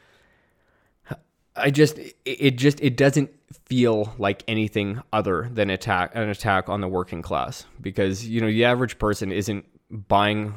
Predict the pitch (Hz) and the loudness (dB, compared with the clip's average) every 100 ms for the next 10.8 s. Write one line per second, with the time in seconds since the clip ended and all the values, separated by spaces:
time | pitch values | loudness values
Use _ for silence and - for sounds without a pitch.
0 | 127 - - 120 120 120 98 95 95 104 | -10 -10 -4 -2 0 0 0 0 0 0
1 | 107 98 95 95 95 98 - 98 101 104 | -2 0 0 0 -2 -4 -10 -2 -2 -2
2 | 107 104 98 87 101 101 90 92 113 - | -4 -4 -4 -6 -6 -6 -6 -6 -10 -8
3 | 110 98 92 - 110 92 76 - _ _ | -4 -2 -4 0 0 0 -4 -6 _ _
4 | _ _ _ - 113 95 113 110 101 98 | _ _ _ -2 0 2 0 0 -4 0
5 | 98 101 101 101 95 92 92 101 90 78 | 4 4 4 2 0 -2 -2 -2 -2 -6
6 | 50 120 _ _ _ - 104 95 90 - | -12 -16 _ _ _ -8 -4 -2 -2 -4
7 | - 120 120 117 120 113 113 110 98 90 | -2 0 0 -2 -2 0 0 0 -2 -6
8 | - _ _ _ _ - 104 117 135 120 | -14 _ _ _ _ -10 -2 0 2 2
9 | 101 107 110 - 120 95 - 101 107 95 | 0 0 0 -4 -4 -4 -6 -2 0 -2
10 | - 98 - 104 98 104 98 | -2 -4 0 0 2 2 0